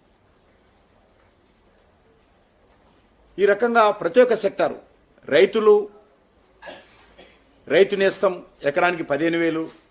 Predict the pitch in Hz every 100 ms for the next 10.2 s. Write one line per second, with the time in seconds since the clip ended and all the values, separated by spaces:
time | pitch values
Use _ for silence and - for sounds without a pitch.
0 | - 123 160 160 151 143 143 143 _ _
1 | _ _ _ _ _ _ _ _ _ _
2 | _ _ _ _ _ _ _ _ _ _
3 | _ _ _ _ _ _ _ _ _ _
4 | _ _ _ _ _ _ - 160 208 208
5 | 202 208 196 190 185 - - 156 185 190
6 | 185 170 180 131 - 165 160 151 147 156
7 | - _ _ - _ _ _ _ _ _
8 | _ - 156 202 - 214 208 208 185 -
9 | 165 190 190 190 170 - 170 - 156 147
10 | -